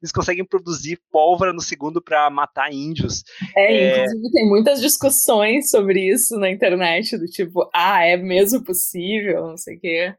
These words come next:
Speaker 1: Exato, pra, na minha cabeça é totalmente possível, é uma cena surrealista,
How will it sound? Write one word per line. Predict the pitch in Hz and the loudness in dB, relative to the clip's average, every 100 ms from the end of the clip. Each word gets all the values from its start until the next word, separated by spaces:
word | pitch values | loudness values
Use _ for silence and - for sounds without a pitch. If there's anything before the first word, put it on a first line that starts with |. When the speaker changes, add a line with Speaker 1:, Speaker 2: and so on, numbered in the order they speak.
| - | -4
Speaker 1:
Exato, | 190 180 214 - | 0 2 2 0
pra, | - 151 | -2 -2
na | 147 | -2
minha | 165 | -2
cabeça | - 139 156 - | -2 -2 -2 -2
é | 196 151 | -4 -4
totalmente | - 196 151 196 - | -2 0 0 -2 -10
possível, | 254 226 208 156 | -6 -6 -4 -2
é | 131 | -2
uma | 131 | -4
cena | - 143 165 | -6 -8 -8
surrealista, | 160 - 196 233 233 196 190 208 - - | -8 -10 -10 -4 -4 -4 -10 -12 -10 -10